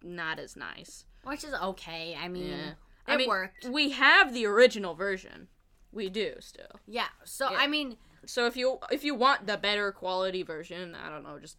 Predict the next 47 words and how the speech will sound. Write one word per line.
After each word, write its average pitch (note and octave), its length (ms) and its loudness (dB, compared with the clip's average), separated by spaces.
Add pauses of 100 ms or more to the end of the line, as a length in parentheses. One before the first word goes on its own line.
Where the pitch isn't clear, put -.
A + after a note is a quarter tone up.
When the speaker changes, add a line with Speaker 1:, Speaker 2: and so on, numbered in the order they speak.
(120)
Speaker 1:
like, - 280 -16
ask D#3 320 -6
us D#3+ 420 -10
or E3+ 80 -14
something. E3 540 -16 (140)
Speaker 2:
Yeah. B3+ 300 0 (100)
So A#3+ 320 2
I A#3 140 2
mean, G3+ 320 -6 (1120)
yeah. F3 140 -10 (420)
Speaker 1:
Yeah. G#3+ 280 0
Speaker 2:
Um, G#3 100 -4 (280)
<laughs> - 280 -16
each D#4+ 280 0
grade B3 300 2
during G#3 240 -2
online F3 380 -2
school. D3+ 160 -12
Are C#3+ 100 -12
we C#3+ 100 -12
ready D#3 200 -14
now? F#3 160 -14
Speaker 1:
Yeah, F3 160 -2
yeah, E3 220 0
Speaker 2:
Yeah, F#3 160 -2
Speaker 1:
yeah. A#3+ 60 0
Speaker 2:
<laughs> - 20 0
we're G#3+ 120 2
ready. F3+ 200 -2
Okay, G3+ 100 0 (100)
Speaker 1:
So, C4 300 8
Speaker 2:
cool. C4 80 -4
Speaker 1:
we E4+ 280 6
Speaker 2:
<laughs> D4 140 0
Speaker 1:
wanted C#4+ 280 4
to A#3+ 100 -4
base C4+ 260 4
off B3 260 8
an A#3+ 120 0
entire A3+ 320 2
video G3+ 260 0
on F3+ 220 -2
online G3 420 0
school E3+ 320 -4
because G3+ 320 -8
we've A3+ 160 -6
been C4 160 -2